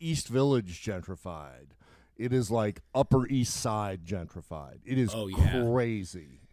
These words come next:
Speaker 2: It is fancy.
Speaker 1: Yeah.
Speaker 2: It is Hugh Grant. Um, so this episode,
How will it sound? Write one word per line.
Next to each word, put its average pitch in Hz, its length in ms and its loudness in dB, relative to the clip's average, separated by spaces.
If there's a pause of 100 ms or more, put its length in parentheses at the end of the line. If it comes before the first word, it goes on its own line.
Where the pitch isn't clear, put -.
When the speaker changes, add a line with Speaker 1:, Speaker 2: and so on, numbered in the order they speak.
Speaker 2:
It 104 100 -12
is 87 100 -8
fancy. 110 1200 -2 (260)
Speaker 1:
Yeah. 104 220 -8 (140)
Speaker 2:
It 120 120 -8
is 101 500 -8
Hugh 143 460 -2
Grant. 127 680 -6 (540)
Um, 135 500 -4
so 165 540 0 (120)
this 185 800 0
episode, 113 600 -4